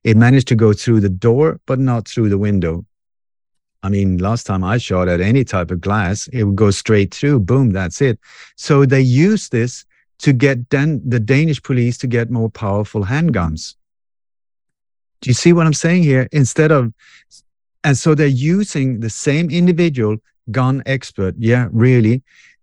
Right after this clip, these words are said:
to do it, but in, in a neighboring country. So we don't connect. Only geeks like myself react saying, Oh, well, wait a second. This guy, like, twenty odd years ago, I saw the same guy manipulate the stuff there. And now he's here.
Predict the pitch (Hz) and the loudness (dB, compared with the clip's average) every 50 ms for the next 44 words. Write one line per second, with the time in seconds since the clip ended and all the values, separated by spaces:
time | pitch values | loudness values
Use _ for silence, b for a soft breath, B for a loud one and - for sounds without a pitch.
0 | _ - - 156 135 127 113 110 - 147 156 160 156 139 - - 135 131 120 - | _ -6 0 2 2 2 2 0 2 2 4 4 4 2 0 -2 -4 -4 -2 -2
1 | 147 127 123 120 123 - _ 131 123 120 120 123 127 131 143 165 175 156 160 147 | 0 0 2 0 0 -4 _ -4 -2 -2 0 0 0 0 0 -2 -2 -2 -4 -4
2 | 143 131 - - 160 160 151 - 123 113 - - 123 117 113 139 165 170 147 143 | -6 -6 -8 -6 -6 -6 -4 -4 -4 -2 0 0 0 2 2 2 2 2 2 0
3 | 147 151 131 117 - - 147 139 139 139 127 - - 143 143 160 175 165 143 - | 0 -2 -2 -6 -6 -4 -4 -2 -2 -2 -4 -6 -4 -2 0 2 2 2 2 2
4 | 170 170 160 - - - 135 131 123 - 135 127 123 107 - - 156 156 160 147 | 2 0 0 0 -4 -4 -4 -2 -2 -2 0 0 0 -2 -2 -2 -2 -2 -2 -4
5 | - 147 131 120 117 113 110 - - - 117 107 101 92 90 98 92 76 73 90 | -4 -2 0 0 0 -2 -6 -8 -8 -6 -6 -4 -4 -4 -6 -6 -6 -8 -8 -6
6 | 95 110 135 165 196 180 - - - 82 80 80 - 113 117 B B B B B | -2 2 2 2 2 2 -2 -4 -4 -6 -6 -6 -6 -6 -6 B B B B B
7 | B _ 107 110 165 208 208 - - - 92 80 82 90 117 165 196 190 _ _ | B _ 0 2 4 4 2 0 -4 -4 -4 -2 -2 -2 -2 -2 -4 -6 _ _
8 | _ _ _ _ _ - 147 143 135 127 - _ _ _ _ _ _ _ _ _ | _ _ _ _ _ -2 0 0 0 -2 -4 _ _ _ _ _ _ _ _ _
9 | - - - 151 151 156 151 139 135 123 104 120 135 180 220 226 - 127 104 107 | -6 0 2 4 4 4 4 4 4 4 4 4 4 4 4 2 0 0 0 2
10 | 104 131 143 - - 151 160 165 - - - 160 165 160 151 - - 156 151 156 | 0 0 -2 -6 -6 -4 -4 -4 -2 -2 -2 0 0 0 -2 -4 -4 -4 -4 -4
11 | 151 143 143 143 151 151 143 143 147 156 156 - 160 147 143 139 123 - 131 - | -2 -2 -2 -2 -2 -2 0 0 0 -2 -2 -2 -2 0 0 -2 -2 -6 -8 -8
12 | - 143 139 131 - - 120 160 220 185 92 80 - _ _ _ _ _ _ - | -8 -8 -8 -8 -4 -2 -2 -2 -2 -2 -4 -6 -10 _ _ _ _ _ _ 0
13 | 127 127 127 127 127 127 131 127 113 - - - 202 220 160 104 107 | 2 4 4 4 4 2 2 2 0 -2 -2 -2 -2 -2 -2 -4 -6